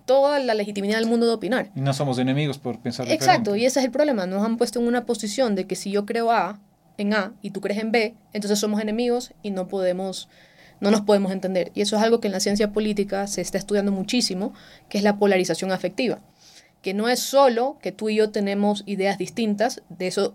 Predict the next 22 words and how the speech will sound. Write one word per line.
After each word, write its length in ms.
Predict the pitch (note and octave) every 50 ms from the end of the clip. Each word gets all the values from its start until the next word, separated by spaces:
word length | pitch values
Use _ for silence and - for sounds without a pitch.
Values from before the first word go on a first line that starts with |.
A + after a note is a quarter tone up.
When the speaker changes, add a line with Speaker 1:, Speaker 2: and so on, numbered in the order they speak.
| - -
Speaker 1:
digamos, 380 | F#3+ G3 F3+ E3+ E3+ E3 E3+ -
es 100 | - F3
normal 360 | A3+ A3 G#3 G3+ A#3+ C#4 C#4
que 80 | - F#3+
exista 240 | F#3+ - G3+ G3+ G3+
una 80 | G3+ G3
democracia, 400 | F#3+ F3+ F3 - A3 G3+ - F#3
es 80 | F3+
sano 360 | - - - G#3 A#3+ B3+ A#3
que 60 | G#3 F3
existan 380 | - G3 G3 - G3+ F#3+ - -
ideas 240 | - G#3 G3+ F#3 F3
distintas 280 | F#3 F3+ - G3 G3
en 40 | F3+
una 100 | F3+ F3+
Speaker 2:
Ujú. 60 | F3+
Speaker 1:
democracia. 400 | F3 - - C4 B3+ A#3+ G3 F3 - - - - - _ _ _
Pero 120 | - G#3+
una 140 | A#3 C4 C#4
cosa 260 | C4+ C#4+ - D#4 D4
es 60 | C#4 -
eso, 380 | - D#4+ B3+ A#3 - C4 D#4